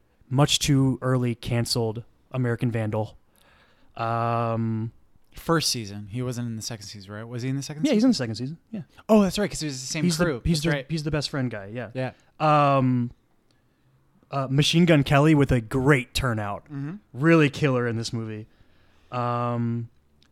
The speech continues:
Speaker 1: Thomas Barbuska's the other kid, the douche kid. He plays a douche kid in, like, everything he's in.
Speaker 2: Uh,
Speaker 1: He's on the show The Goldbergs, or maybe he's in the spinoff. I forget.
Speaker 2: Have you seen M G K in other movies?
Speaker 1: Uh, he was in, uh, Bird Box.
Speaker 2: Did we do Bird Box for
Speaker 1: We
Speaker 2: this
Speaker 1: did a Bird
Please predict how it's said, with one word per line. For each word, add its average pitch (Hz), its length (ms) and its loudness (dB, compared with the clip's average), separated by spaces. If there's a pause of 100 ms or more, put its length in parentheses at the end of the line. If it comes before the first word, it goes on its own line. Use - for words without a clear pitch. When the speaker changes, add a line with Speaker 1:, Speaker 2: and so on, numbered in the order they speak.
(220)
Speaker 1:
Thomas 151 280 2
Barbuska's 135 560 0
the 127 100 -2
other 120 140 -4
kid, 127 520 -4 (140)
the 113 80 -12
douche 113 260 -8
kid. 117 340 -6 (320)
He 226 100 0
plays 269 180 8
a 220 40 6
douche 170 220 4
kid 123 260 2
in, 120 100 0
like, 117 120 0
everything 123 320 0
he's 107 160 -4
in. 104 200 -6 (360)
Speaker 2:
Uh, 165 100 -2
Speaker 1:
He's 170 120 6
on 202 100 8
the 185 80 4
show 190 260 8
The 143 120 4
Goldbergs, 170 960 2 (160)
or 151 100 4
maybe 175 180 4
he's 180 140 4
in 180 80 2
the 151 60 2
spinoff. 120 500 -2
I 120 60 -4
forget. 104 360 -6 (320)
Speaker 2:
Have 160 160 -6
you 208 120 -4
seen 208 360 -4
M 165 160 -8
G 170 140 -8
K 165 380 -6
in 139 120 -8
other 139 220 -6
movies? 160 400 -10
Speaker 1:
Uh, 139 320 6
he 143 160 4
was 180 180 6
in, 180 480 4
uh, 160 180 4
Bird 180 200 6
Box. - 380 -10
Speaker 2:
Did 170 120 -2
we 214 140 -2
do 240 120 -6
Bird 185 220 -8
Box 208 280 -8
for - 160 -6
Speaker 1:
We 160 60 4
Speaker 2:
this 156 60 0
Speaker 1:
did 165 120 8
a 160 60 8
Bird 151 140 8